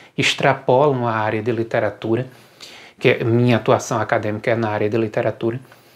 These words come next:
"e se concentre, se concentre naquilo que diz respeito ao seu projeto." E eu resolvi seguir o conselho, né? Por isso que vocês devem ter percebido que tenho trazido muitos vídeos de temas genéricos que não requerem,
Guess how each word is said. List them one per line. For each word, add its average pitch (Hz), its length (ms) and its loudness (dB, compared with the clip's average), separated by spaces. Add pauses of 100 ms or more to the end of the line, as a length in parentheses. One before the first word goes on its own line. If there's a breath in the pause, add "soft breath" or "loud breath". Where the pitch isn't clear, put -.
(240 loud breath)
"e 170 60 -2
se 202 140 2
concentre, - 720 -2 (320 soft breath)
se - 140 -6
concentre 143 640 2
naquilo 131 480 2
que 127 320 0
diz 117 180 -2
respeito 117 400 -4
ao 110 60 -2
seu 120 160 -4
projeto." 113 680 0 (800 loud breath)
E 160 60 6
eu 147 80 10
resolvi 131 480 4
seguir 110 420 -4
o 113 140 -2
conselho, 135 680 -2
né? 110 160 0
Por - 160 2
isso - 160 -2
que - 60 -12
vocês - 440 0
devem 123 380 2
ter 113 240 -4
percebido 139 640 -4
que 180 180 -6
tenho 127 220 2
trazido 127 420 4
muitos 135 360 0
vídeos 117 280 -2
de 131 140 2
temas 117 320 0
genéricos 127 760 4
que 185 120 -2
não 180 100 4
requerem, 151 580 2